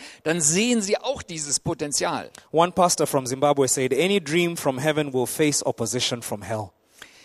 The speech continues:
Speaker 1: Ein Pastor aus Simbabwe hat gesagt, äh, "Jede Vision vom Himmel wird Widerstand aus der Hölle bekommen."
Speaker 2: Look at Joseph. He was sold into slavery by his brothers.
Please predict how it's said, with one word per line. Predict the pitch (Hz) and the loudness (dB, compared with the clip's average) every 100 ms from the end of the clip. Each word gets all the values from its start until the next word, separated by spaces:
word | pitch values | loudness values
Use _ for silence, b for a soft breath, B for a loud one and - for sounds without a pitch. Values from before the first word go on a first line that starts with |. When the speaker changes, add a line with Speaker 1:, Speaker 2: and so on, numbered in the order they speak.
| B B B - | B B B -8
Speaker 1:
Ein | 120 | -2
Pastor | 143 165 | 2 2
aus | 135 | 2
Simbabwe | 143 131 175 175 151 | 2 4 4 4 2
hat | - | 0
gesagt, | 139 139 147 - - - - | 0 0 0 -4 -6 -6 -2
äh, | 135 135 135 | 0 2 2
"Jede | 135 147 214 220 147 | 0 -2 -2 -2 -4
Vision | 151 131 175 196 214 | -2 2 6 4 2
vom | - 147 | 0 0
Himmel | 135 202 190 143 190 202 B B - | 0 -2 0 0 0 -6 B B -2
wird | 139 127 | -2 0
Widerstand | 214 202 - 156 156 | 4 4 4 -2 -4
aus | 147 - | -4 0
der | 143 | 0
Hölle | 156 160 | 2 2
bekommen." | 110 - 104 85 b b | 0 0 -8 -8 b b
Speaker 2:
Look | - 156 | 0 0
at | 131 | 4
Joseph. | 156 139 117 | 4 4 0
He | 143 | 0
was | 131 - | 0 4
sold | 165 160 | 4 4
into | 156 135 | 2 -4
slavery | - 151 143 139 | 0 0 2 0
by | 120 | 0
his | 117 110 | -2 -2
brothers. | 123 117 104 - - | -2 -2 -2 -6 -8